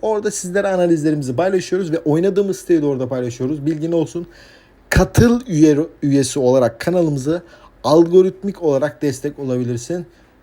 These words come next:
Rica ediyorum. Her şey paşa gönlünce olsun. Pazar gününe geçelim mi? Haydi bakalım geçelim.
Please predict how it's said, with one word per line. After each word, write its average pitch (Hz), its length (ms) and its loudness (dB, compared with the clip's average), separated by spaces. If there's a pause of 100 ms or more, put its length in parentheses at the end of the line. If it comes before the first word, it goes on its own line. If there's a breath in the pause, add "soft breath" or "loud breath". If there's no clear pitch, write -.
(200)
Rica 143 320 2
ediyorum. 139 480 0
Her 139 180 -6
şey 151 240 -6
paşa 123 320 -8
gönlünce 120 500 -2
olsun. 107 300 -8 (520 soft breath)
Pazar 170 360 4
gününe 220 260 0
geçelim 202 440 2
mi? 214 280 -6 (340)
Haydi 175 440 2
bakalım 170 340 0
geçelim. 117 320 -6